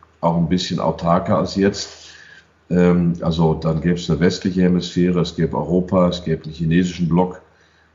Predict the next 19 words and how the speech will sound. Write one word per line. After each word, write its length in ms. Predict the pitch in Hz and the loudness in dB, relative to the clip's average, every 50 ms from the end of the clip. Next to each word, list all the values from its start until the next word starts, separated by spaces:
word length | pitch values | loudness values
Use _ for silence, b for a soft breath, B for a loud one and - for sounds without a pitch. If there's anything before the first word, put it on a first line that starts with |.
| _ - | _ -4
wo 120 | 80 85 | -2 0
Indien 380 | - 92 95 101 101 98 90 90 | 2 2 2 4 4 4 2 2
und 180 | 85 82 80 | 0 -2 -2
Russland 380 | 82 98 98 - 101 92 87 85 | -2 -2 -2 0 0 0 0 0
sich 200 | 90 90 82 - | -2 -6 -4 -4
hin 180 | 98 95 90 - | -2 -2 -2 -2
organisieren, 680 | 78 80 80 87 85 85 80 80 90 90 87 85 82 | -2 -2 -2 0 0 0 0 0 2 2 2 2 2
wird 140 | 80 85 - | 0 -2 -4
sich, 200 | - 85 78 - - - - | -6 -10 -10 -12 -12 -6 -4
äh, 120 | 82 80 | -2 -2
orientieren, 760 | 73 - 80 87 87 95 95 92 85 82 - 90 87 87 82 | -2 -2 -2 0 2 2 2 2 2 0 0 0 0 2 0
wird 140 | 85 80 - | -2 -2 -4
sich 140 | - - - | -10 -10 -6
dann 180 | 82 78 78 | -6 -6 -6
zeigen. 500 | - - 82 76 76 85 90 101 98 80 | -6 -4 -2 0 0 0 0 0 -2 -2
Das 180 | 87 98 - 98 | -2 -4 -4 -4
ist 140 | 107 - 101 | -6 -2 0
mein 280 | 101 98 101 101 - | 2 2 2 0 0
Positivszenario. 1160 | - 127 139 143 131 113 - 95 90 82 - - 87 80 73 69 65 - - 69 60 58 - | 2 2 2 4 4 2 2 0 -2 -4 -4 -6 -6 -6 -6 -6 -8 -10 -12 -14 -14 -16 -16